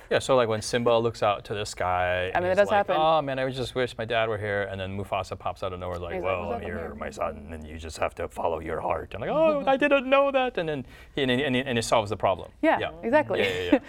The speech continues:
Speaker 2: <laughs> And so I've, but even in a real sense,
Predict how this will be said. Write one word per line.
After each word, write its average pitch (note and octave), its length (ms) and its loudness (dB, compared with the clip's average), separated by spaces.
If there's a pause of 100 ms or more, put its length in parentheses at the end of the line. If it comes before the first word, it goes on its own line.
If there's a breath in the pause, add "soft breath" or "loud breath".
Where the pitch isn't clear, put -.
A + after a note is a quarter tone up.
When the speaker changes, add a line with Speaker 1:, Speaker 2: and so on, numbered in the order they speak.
(100)
Speaker 2:
<laughs> - 200 -14
And A3+ 160 4
so A#3+ 320 4
I've, A#3+ 200 4 (160)
but A#3 340 4
even C4+ 240 4
in C4 60 4
a A3 80 4
real G#3+ 160 6
sense, G#3 300 0